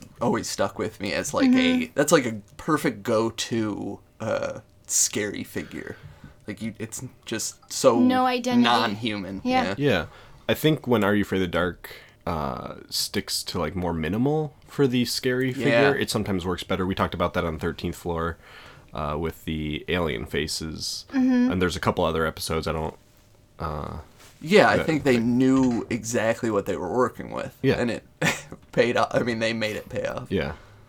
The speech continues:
Speaker 2: Well, for me, what I did before I made my list is I wrote out everything I remembered as a child, as a young girl, and then I went back and revisited, and
Speaker 1: Wow.
Speaker 2: it's pretty much the same exact
Speaker 3: <laughs>
Speaker 2: list.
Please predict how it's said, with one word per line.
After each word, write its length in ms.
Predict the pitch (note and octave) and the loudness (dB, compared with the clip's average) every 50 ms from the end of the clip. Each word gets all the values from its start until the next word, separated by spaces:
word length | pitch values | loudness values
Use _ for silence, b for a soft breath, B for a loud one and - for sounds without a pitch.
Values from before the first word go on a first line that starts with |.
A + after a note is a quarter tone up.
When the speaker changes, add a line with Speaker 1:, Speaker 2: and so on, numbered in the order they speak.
| b b - - - - | b b -20 -20 -16 -4
Speaker 2:
Well, 220 | - C#4+ E4 F4 D#4+ | 0 2 2 2 2
for 220 | - - F#4 F4 | 2 0 2 2
me, 360 | E4+ F4 F4+ G#4 G#4+ F#4+ B3+ - - - A#3 | 2 2 2 2 2 2 0 0 -2 -2 0
what 180 | B3+ B3+ C4+ C4 | 4 6 6 8
I 140 | C4+ C4+ B3+ | 8 6 6
did 220 | A#3 A#3+ A#3+ B3 | 6 4 4 4
before 280 | C4 B3+ B3 - A#3 A3+ | 2 0 0 0 0 0
I 80 | A3+ A#3 | 2 0
made 220 | A3+ G#3+ G#3+ A3 | -2 -4 -2 -2
my 140 | A#3 A#3+ A#3+ | 0 0 2
list 440 | B3 B3+ B3+ C#4 D4+ - - - - | 2 2 0 0 -2 -4 -6 -10 -6
is 260 | - A#3+ A#3+ B3 A#3+ - - | 0 2 2 2 2 0 -4
I 260 | A#3 A#3+ A#3 A#3 B3 | -2 0 0 0 0
wrote 320 | A#3+ A#3 A#3 A#3 A#3 A3+ | 0 -2 -2 -4 -4 -2
out 400 | A3+ G#3+ G#3+ G#3+ G#3 G3+ - - - - - - | 0 0 0 0 -2 -4 -6 -10 -16 -8 -2 0
everything 480 | B3 B3+ A#3+ B3+ C#4 C4+ - D#4 D4 | 2 2 4 2 0 2 2 2 4
I 60 | C#4+ C4+ | 4 4
remembered 720 | A#3+ A#3 A#3 A#3 A#3 A#3 A#3 A3+ A3+ A#3 A3+ A#3 A#3+ A#3+ B3 - | 2 0 -2 -2 0 0 0 0 -2 0 0 2 0 0 0 -2
as 220 | A3+ A#3 A#3 A#3 | -4 -4 -4 -6
a 80 | A#3 A#3+ | -8 -8
child, 480 | - - - A#3+ A3 A3 G#3+ G#3+ G#3 A3 | -8 -4 -4 -2 -4 -2 -6 -6 -6 -6
as 140 | A#3 A#3 B3+ | -6 -4 -4
a 40 | |
young 380 | B3 B3 A#3+ A#3+ B3 C#4 E4 F4 | -2 0 2 2 4 4 2 2
girl, 480 | F4+ F4+ D4+ B3 A#3+ A3+ A3 A3 G3+ - | 2 2 4 4 4 2 0 -2 -4 -4
and 280 | - A#3 A#3+ A#3+ A#3 A#3 | 0 2 2 2 4 2
then 240 | A#3+ A3+ A#3 A#3+ | 2 2 2 2
I 80 | A3+ A3 | 0 0
went 180 | G#3+ G#3 G3+ G#3 | -2 -4 -4 -2
back 240 | G#3 G3+ G3+ G#3 | -4 -4 -4 -4
and 140 | A3 G#3+ G#3 | -8 -8 -8
revisited, 600 | G3 F#3+ F#3+ G3 G#3 G3+ A3+ A#3 A#3+ B3+ C4 A#3+ | -8 -10 -10 -10 -10 -8 -2 0 0 0 0 -2
and 120 | A3+ A3 A3 | -6 -6 -4
Speaker 1:
Wow. 180 | G#2 A2 A#2 | -4 -2 -2
Speaker 2:
it's 80 | A3+ B2+ | 0 0
pretty 180 | C3+ E4 F#4 G#4+ | 2 2 2 2
much 200 | A4 A#4 A#4 - | 2 0 -2 -2
the 100 | - F#4 | -4 -4
same 500 | - - - - B3+ A#3+ A#3 A#3+ A#3+ A#3+ | -4 -4 -2 -2 -2 0 2 4 4 6
exact 480 | A#3 - - B3 A3+ - - - - - | 6 6 4 4 4 4 4 2 -2 -8
Speaker 3:
<laughs> 120 | A3+ A#3 A#3+ | -6 -4 -2
Speaker 2:
list. 420 | B3 D4 - - - D4 C#4+ - | -2 -2 -4 2 2 2 2 2